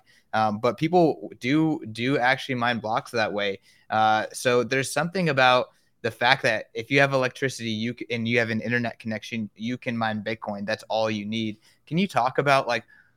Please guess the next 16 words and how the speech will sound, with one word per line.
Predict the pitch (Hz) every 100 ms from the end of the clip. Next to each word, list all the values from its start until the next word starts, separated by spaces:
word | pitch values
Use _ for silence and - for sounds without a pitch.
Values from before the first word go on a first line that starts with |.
| _ _ _ _ _
why | 120 120 120 147 165
that's | 151 139
so | - 143
different? | 110 107 - 147 151 147 -
And | 127 127 120 117 113 107
maybe | 113 127 156 156
even, | 135 139 135 131 107
like, | 110 101 - - _ _ _ _ -
in | 135
the | 123 117
Ethereum | 151 180 151 117
world, | 117 110
people | 131 117 110
say, | 117 107
"Hey, | 135 107
let's, | 117 123 -